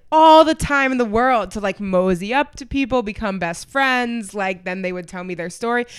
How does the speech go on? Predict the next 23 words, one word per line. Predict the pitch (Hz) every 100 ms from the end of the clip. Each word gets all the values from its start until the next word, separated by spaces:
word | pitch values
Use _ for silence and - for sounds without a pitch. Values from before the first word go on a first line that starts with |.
| -
And | 220
it | 269
was, | 294
like, | 269 156 147
rapid | 190 185 165 160
fire. | - 143 143 151 - - -
So, | - - 196 190 180 175
yeah, | 180 143
not | 165 175 180
what | 247
I | 277
expected. | 269 - 185 - 180 175 170 180 _ _ _ _ _ -
But, | 175 156 151 -
um, | 160 151 147 151
I | 208
did, | 311 339 - _
did | - 359
meet | 262 262
some | 269 220
pretty | - 240 220
cool | 220
people. | 190 202 269 320
And | 220 196 190